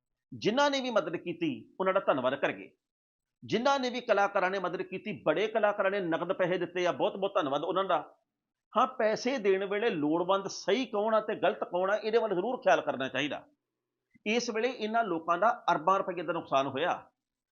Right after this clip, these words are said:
ਪੰਜਾਬ ਦੇ ਵਿੱਚ ਦਸ ਹਜ਼ਾਰ ਕਰੋੜ ਰੁਪਏ ਤੋਂ ਵੱਧ ਦੀ ਫਸਲਵਾੜੀ ਦਾ ਨੁਕਸਾਨ ਹੋਇਆ, ਤੇ ਪੰਜਾਬੀ ਤਾਂ ਲੁੱਟੇ ਗਏ ਇਸ ਹਿਸਾਬ ਨਾਲ, ਸਰਹੱਦੀ ਖੇਤਰ ਤਾਂ ਲੁੱਟੇ ਗਏ ਇਸ ਹਿਸਾਬ ਨਾਲ ਹੜ੍ਹ ਦੀ ਮਾਰ ਵਾਲੇ। ਇਸ ਕਰਕੇ ਜਿਹੜੇ ਵੀ ਲੋਕ ਮਦਦ ਕਰਦੇ, ਆਪਾਂ ਨੂੰ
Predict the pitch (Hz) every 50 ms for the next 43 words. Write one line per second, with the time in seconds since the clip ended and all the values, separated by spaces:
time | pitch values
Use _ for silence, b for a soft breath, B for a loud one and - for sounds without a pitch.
0 | _ _ - 208 202 196 185 160 151 156 165 170 190 196 180 196 196 - 240 196
1 | 147 - - 160 151 160 175 170 - 202 175 175 185 175 190 160 131 131 147 170
2 | 170 - 165 160 160 156 180 170 - - 160 147 147 160 156 160 196 190 143 147
3 | 156 160 175 170 156 190 208 - - - 175 - 220 220 226 214 208 202 185 208
4 | 185 - - - 156 143 143 143 135 127 104 82 - - _ _ _ _ _ _
5 | _ _ _ _ _ _ _ _ - 202 220 220 - 196 190 180 175 196 214 240
6 | 226 226 240 240 262 247 240 240 233 220 233 240 233 220 214 208 202 202 214 247
7 | - _ _ _ _ _ _ _ _ - 196 180 143 143 143 170 220 220 214 202
8 | 214 214 208 220 220 202 202 202 233 233 226 233 226 220 - 233 226 202 196 196
9 | 190 - 170 185 202 190 214 202 190 185 180 180 175 165 165 160 - - _ _
10 | _ _ _ _ - 202 214 214 - 226 214 - - 233 175 - 131 170 220 262
11 | 277 269 262 226 208 202 185 180 170 151 175 175 175 180 - - 160 180 175 180
12 | 190 180 190 170 160 131